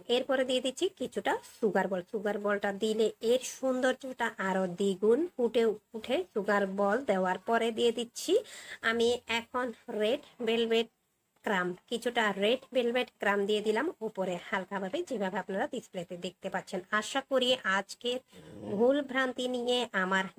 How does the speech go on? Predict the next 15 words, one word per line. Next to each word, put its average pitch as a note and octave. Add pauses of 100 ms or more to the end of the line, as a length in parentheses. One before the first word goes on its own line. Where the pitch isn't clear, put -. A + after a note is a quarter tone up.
(100)
ডেলিভারি G#3+
দেওয়া G#3+ (220)
এক G3 (140)
পাউন্ডের A#3+ (100)
স্ট্রবেরি A3+ (220)
কেক A3 (340)
ডেকোরেশন, A3 (140)
সেই C#4
সঙ্গে C4 (240)
ক্রিম A3 (140)
তৈরি, A#3+ (540)
এই B3 (140)
সিক্রেট C#4 (200)
উপকরণ G3 (120)
দিয়ে G3+